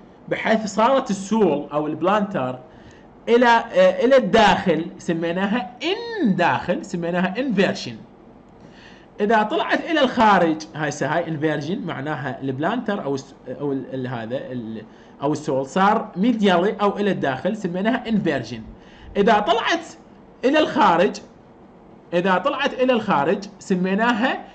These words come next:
بلانتر، سميناها إيفيرجن، لسه ما موجودة الصورة، سميناها إيفيرجن. واضح شباب؟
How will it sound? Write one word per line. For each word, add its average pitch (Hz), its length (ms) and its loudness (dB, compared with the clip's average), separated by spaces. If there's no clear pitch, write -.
بلانتر، 208 1120 0
سميناها 202 540 0
إيفيرجن، 135 580 0
لسه 147 200 -6
ما 175 140 -2
موجودة 127 320 -4
الصورة، 160 360 -8
سميناها 233 560 0
إيفيرجن. 170 560 2
واضح 180 400 2
شباب؟ 220 460 0